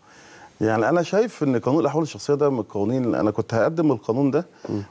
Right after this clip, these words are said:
Speaker 1: وانا كنت اتناقشت معاك فيه قبل كده، لكن الشيخ عادل عزيز سمعت ان هو تقدم بقانون الاحوال الشخصيه،
Speaker 2: مم.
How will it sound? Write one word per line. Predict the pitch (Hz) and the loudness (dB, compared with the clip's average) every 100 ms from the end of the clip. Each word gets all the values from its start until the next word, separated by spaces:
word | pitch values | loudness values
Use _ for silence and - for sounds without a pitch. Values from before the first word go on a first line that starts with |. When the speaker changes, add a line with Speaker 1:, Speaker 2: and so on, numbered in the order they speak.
| - | -2
Speaker 1:
وانا | 110 117 | 0 0
كنت | 110 | -2
اتناقشت | 117 110 135 - | -4 -2 -2 -2
معاك | 120 117 | -4 -4
فيه | 104 | -6
قبل | - - | -6 -6
كده، | - - | -8 -8
لكن | 87 - 98 | -6 -4 -4
الشيخ | 98 - 135 | -2 -2 0
عادل | 139 147 | 0 2
عزيز | 120 120 | 0 -2
سمعت | 127 131 135 | -6 -4 -4
ان | 113 | 0
هو | 127 | 0
تقدم | 123 - 110 110 104 | 0 -2 -2 -2 -2
بقانون | 95 - 98 - 107 | -6 -8 -8 -2 0
الاحوال | 117 | 0
الشخصيه، | 123 - - 135 143 - | -2 -6 -4 -2 -2 -4
Speaker 2:
مم. | 107 | -8